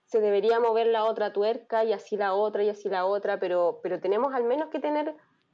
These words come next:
como identificados algunos focos. Uno, lo que decía la PAME, como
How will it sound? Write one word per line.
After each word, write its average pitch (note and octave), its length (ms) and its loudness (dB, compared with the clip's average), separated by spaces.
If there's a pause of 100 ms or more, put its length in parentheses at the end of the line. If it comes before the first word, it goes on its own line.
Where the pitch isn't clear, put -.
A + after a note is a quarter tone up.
(120)
como G4 180 -4
identificados A#3 640 -2
algunos G3 480 -2
focos. - 380 -2
Uno, C#4+ 240 -2
lo F4 140 -2
que A#3 80 0
decía F3+ 420 -2
la D3 180 -4
PAME, D3 320 -4
como - 420 -14